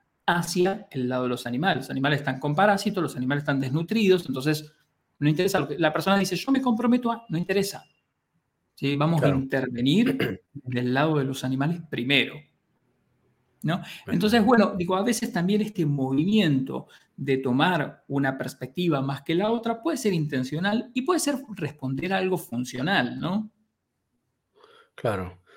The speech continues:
Speaker 2: Eh, y, bueno, ahí está. Igual, mm, hay mil preguntas que podríamos estar haciendo también. Este, aquí me
Speaker 1: Se nos
Speaker 2: surgieron
Speaker 1: está
Speaker 2: un montón
Speaker 1: acabando el
Speaker 2: más.
Speaker 1: tiempo, me parece.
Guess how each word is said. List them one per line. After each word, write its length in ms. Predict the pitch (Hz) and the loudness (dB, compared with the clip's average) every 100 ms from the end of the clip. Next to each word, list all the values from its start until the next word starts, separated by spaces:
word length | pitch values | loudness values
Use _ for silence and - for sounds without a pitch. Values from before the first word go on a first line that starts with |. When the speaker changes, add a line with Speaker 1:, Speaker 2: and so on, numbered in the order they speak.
| - _ _ - | -20 _ _ -8
Speaker 2:
Eh, 640 | 113 107 107 104 - - | -4 -2 0 -2 -4 -8
y, 240 | - 95 - - | -18 -18 -18 -14
bueno, 260 | 98 92 | -8 -4
ahí 200 | 85 85 | -4 -6
está. 480 | 87 - 104 104 95 - _ | -6 -6 -4 -4 -6 -10 _
Igual, 520 | 95 95 104 113 104 - _ _ _ _ - | -6 0 0 0 -4 -14 _ _ _ _ -18
mm, 160 | 143 139 - 143 - - - | -16 -16 -16 -14 -14 -14 -12
hay 120 | 87 92 | -6 -4
mil 300 | 95 104 98 | -2 -2 2
preguntas 460 | 110 110 110 113 | 4 4 2 2
que 80 | 120 | 4
podríamos 360 | 110 135 147 139 | 6 8 8 8
estar 160 | 135 | 6
haciendo 400 | 120 127 160 139 | 4 6 6 6
también. 640 | 139 113 113 131 143 151 147 - - - - | 4 2 2 4 6 6 4 -6 -16 -20 0
Este, 1000 | - 123 - 135 117 110 104 98 98 101 98 | 4 4 6 8 10 10 8 4 2 0 -2
aquí 260 | 101 101 120 | -2 -2 2
me 120 | 139 | 4
Speaker 1:
Se 60 | 240 | 4
nos 0 | |
Speaker 2:
surgieron 280 | - 254 | 6 6
Speaker 1:
está 40 | 147 | 8
Speaker 2:
un 60 | |
montón 280 | - 285 262 | 10 10 8
Speaker 1:
acabando 20 | |
el 60 | - | 8
Speaker 2:
más. 120 | 302 | 6
Speaker 1:
tiempo, 320 | 240 170 143 | 6 4 2
me 80 | 135 | 2
parece. 720 | 135 143 135 135 123 139 - | 2 0 0 -2 -6 -8 -16